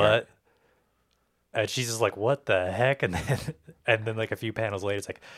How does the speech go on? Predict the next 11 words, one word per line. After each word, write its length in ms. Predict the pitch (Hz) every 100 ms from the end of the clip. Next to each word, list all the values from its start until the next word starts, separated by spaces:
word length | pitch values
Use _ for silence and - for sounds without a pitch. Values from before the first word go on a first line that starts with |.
| - - - -
it 200 | 98 - -
says 180 | 120 101
at 100 | 98
the 60 |
top, 100 | 98
"After 460 | 107 113 - 104 95
a, 20 |
a 480 | 110 101 92 85 90 _ _
cool 240 | - 131 95
bar 240 | 107 123
fight." 440 | - 85 85 98